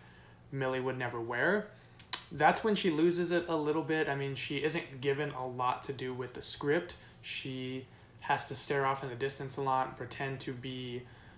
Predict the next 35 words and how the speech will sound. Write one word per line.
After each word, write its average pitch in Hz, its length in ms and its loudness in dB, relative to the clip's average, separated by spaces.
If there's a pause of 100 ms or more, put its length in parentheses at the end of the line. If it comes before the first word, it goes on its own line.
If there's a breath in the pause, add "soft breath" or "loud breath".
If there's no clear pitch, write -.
sort 131 260 2
of 123 80 -4
maniacal 127 920 2
and 120 220 -6
vengeful, 123 600 -4
and 123 220 -4
she 123 400 -6 (320)
takes - 280 -4
a 151 40 2
lot 131 320 2
of 135 80 0
time 131 460 -2
to 127 300 -4
leer 127 340 -2
at 131 160 -2
people, 139 320 0
including 139 360 2
Alan 127 320 0
Ruck, 123 280 -2
who 127 120 -2
people 123 320 -6
would 123 120 -2
know 123 140 -4
as 120 100 -6
Cameron 123 420 -6
from 123 300 -6
Ferris 120 260 -4
Bueller's 123 260 -4
Day 123 160 -4
Off, 160 380 0
plays 127 200 -2
one 127 100 -2
of 123 100 -6
her 127 80 -6
teachers, 147 540 -2